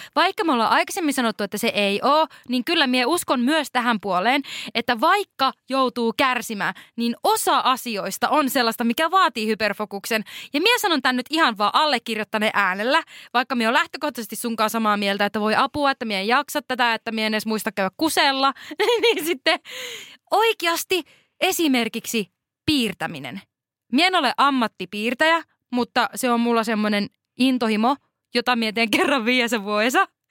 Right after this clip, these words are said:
Just sen takia, koska mulla lähtee niin kovat hyperfokukset päälle. Ja jos on joku asia, että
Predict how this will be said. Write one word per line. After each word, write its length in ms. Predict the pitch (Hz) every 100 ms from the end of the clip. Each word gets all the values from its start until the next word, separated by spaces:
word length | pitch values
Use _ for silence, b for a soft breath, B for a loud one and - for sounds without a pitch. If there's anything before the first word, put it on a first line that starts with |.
| B B B
Just 240 | 359 453 -
sen 200 | 320 226
takia, 320 | 269 - 240
koska 240 | 220 -
mulla 260 | 269 330 302
lähtee 260 | 214 - 226
niin 180 | 262
kovat 260 | 240 190 -
hyperfokukset 640 | 226 214 185 180 180 175 -
päälle. 280 | 190 147 156 B B B B 233
Ja 60 |
jos 300 | 269 403 453
on 120 | 320
joku 280 | 269 320 277
asia, 260 | 247 262 208
että 200 | 202